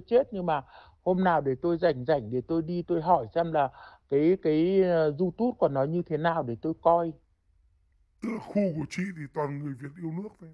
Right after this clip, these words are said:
Speaker 2: đúng không?
Speaker 1: Toàn người Việt yêu nước ấy. Lúc nào tôi gửi cho Bảo Trâm xem một người Thái á, mà họ hát tiếng Thái, họ treo luôn cả ảnh Bác Hồ luôn. Luôn ở, ở nhà họ đấy, họ hát luôn ở nhà mà có ảnh Bác Hồ to tướng ấy.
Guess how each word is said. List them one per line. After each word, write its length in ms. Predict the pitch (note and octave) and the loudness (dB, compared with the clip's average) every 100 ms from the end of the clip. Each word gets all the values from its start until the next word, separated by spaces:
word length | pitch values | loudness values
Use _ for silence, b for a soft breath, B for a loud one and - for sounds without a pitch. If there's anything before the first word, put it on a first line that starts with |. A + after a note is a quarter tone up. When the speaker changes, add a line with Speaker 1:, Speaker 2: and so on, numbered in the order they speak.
| - | -20
Speaker 2:
đúng 100 | D3+ | -16
không? 200 | F3 - _ _ _ _ _ _ _ _ - | -16 -16 _ _ _ _ _ _ _ _ -2
Speaker 1:
Toàn 220 | C#3+ D3+ | -2 0
người 140 | C#3+ | -2
Việt 240 | C3 D3 C#3 | 0 0 0
yêu 180 | E3+ E3+ | -2 -2
nước 240 | F#3+ G#3+ | -2 -2
ấy. 120 | F#3 - b b b - | -6 -10 b b b 0
Lúc 200 | G3+ A#3 | 2 4
nào 200 | A3 F3+ | 4 4
tôi 220 | G3+ G3+ | 4 2
gửi 180 | G3+ F3 D#3+ | 2 0 2
cho 80 | |
Bảo 200 | F3+ F#3 | 2 2
Trâm 340 | C#3 G3+ G3 F#3+ | 2 2 2 0
xem 320 | - G3+ F#3 F#3 | 0 2 2 0
một 180 | E3 | -2
người 340 | D#3 D#3 D3+ C#3 | 0 2 4 2
Thái 460 | - E3 D#3 E3 G#3 | -4 -6 -2 0 0
á, 100 | C4+ - b b b | 0 -6 b b b
mà 160 | D3+ D#3 | 2 2
họ 260 | D#3+ D#3+ C#3 | 4 2 2
hát 240 | G#3 D4 - | 0 -2 -2
tiếng 200 | F#3+ F3+ | -4 -4
Thái, 340 | - D#3 C#3+ F#3+ | -6 -4 -2 2
họ 240 | A#3 E3+ - | 6 4 2
treo 380 | - C4+ B3+ A#3 | 0 2 4 4
luôn 180 | A3+ G#3 | 2 0
cả 100 | - | -4
ảnh 280 | - A#2 C3+ | -6 -8 -4
Bác 140 | F#3+ | 0
Hồ 280 | F#3 F3 D3 | 2 2 2
luôn. 200 | E3 F3 - _ _ _ _ _ _ _ _ _ _ _ - | 0 -2 -4 _ _ _ _ _ _ _ _ _ _ _ -4
Luôn 300 | G#3 A#3 G#3 | 2 4 6
ở, 260 | E3 C#3 C3 | 4 4 0
ở 160 | D#3+ C#3+ | 0 0
nhà 260 | D3+ E3 | 2 2
họ 300 | D3 F3+ D#3 | 2 4 4
đấy, 220 | D3+ G3+ | 2 -2
họ 160 | G3+ G#3+ | 2 2
hát 320 | F3 A3+ C4+ | 4 2 0
luôn 180 | A#3+ G#3+ | 2 2
ở 100 | F3 | 2
nhà 280 | D3+ E3 D#3 | 2 2 4
mà 120 | D3+ | 2
có 160 | - D#3+ | 2 2
ảnh 280 | G3+ C3 | 2 -2
Bác 100 | B2+ | -2
Hồ 240 | G3 F#3 D#3+ | 2 2 2
to 120 | F3 F3+ | 0 -2
tướng 360 | - F#3+ D4+ | 0 -2 -2
ấy. 140 | D#4+ | -10